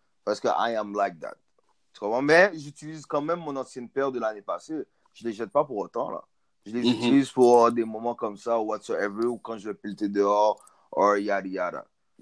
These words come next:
Speaker 1: Mais j'ai toujours a brand new pair every year that if I'm going out somewhere or if I'm feeling fresh.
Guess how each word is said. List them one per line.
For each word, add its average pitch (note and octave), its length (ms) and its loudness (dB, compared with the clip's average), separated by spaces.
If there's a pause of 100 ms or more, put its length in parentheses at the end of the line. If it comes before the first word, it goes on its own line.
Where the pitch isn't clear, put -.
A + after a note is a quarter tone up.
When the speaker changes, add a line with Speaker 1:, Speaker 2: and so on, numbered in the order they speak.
(180)
Speaker 1:
Mais A2+ 220 -2
j'ai A#2 160 -8
toujours C#3 520 -2
a A#2 100 -2
brand C3+ 500 -4
new E3+ 300 -8
pair C3+ 420 6 (120)
every C3 400 0
year A#2+ 500 0 (380)
that G2+ 300 2
if B2+ 200 -8
I'm D3 160 -2
going C3 340 -4
out G#2+ 200 -2
somewhere G#2+ 680 -2
or G2 260 -4
if A2 180 -10
I'm A#2 140 0
feeling G#2 280 -14
fresh. G#2 420 -6